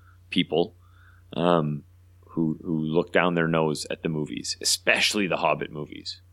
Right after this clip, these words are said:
which I mean, I think are crap too, but I don't, I don't look down at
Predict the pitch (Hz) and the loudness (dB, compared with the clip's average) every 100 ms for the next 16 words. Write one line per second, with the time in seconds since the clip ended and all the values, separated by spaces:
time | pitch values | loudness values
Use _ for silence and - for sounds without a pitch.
0 | - - 107 113 - 104 92 107 131 87 | -20 -4 4 6 6 6 6 6 4 2
1 | - 87 80 - 87 80 - - - - | 2 2 2 0 0 0 -4 -20 -20 -20
2 | - - - 90 82 80 101 95 - - | -20 -12 0 4 4 4 0 0 -8 -20
3 | - - - - - - - - - - | -20 -20 -20 -20 -20 -20 -20 -20 -20 -20
4 | - - - 95 120 120 90 98 101 | -20 -6 -2 2 2 2 4 4 4